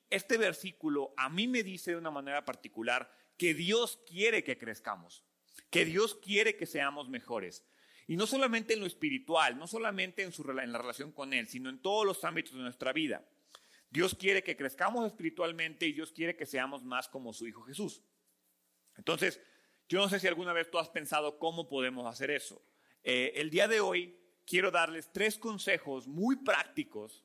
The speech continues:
No son, para mí no son teóricos, para mí son cosas que todos los que estamos aquí, los que están escuchando desde casa, pueden poner en práctica empezando a partir de hoy.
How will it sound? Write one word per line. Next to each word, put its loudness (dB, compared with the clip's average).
No -4
son, -4
para 6
mí 2
no 2
son -6
teóricos, -2
para 2
mí -6
son -4
cosas -2
que -2
todos 0
los 0
que -18
estamos -4
aquí, -2
los -6
que -18
están -10
escuchando -8
desde -4
casa, 0
pueden 4
poner -4
en -4
práctica 0
empezando -4
a 0
partir 0
de 2
hoy. 0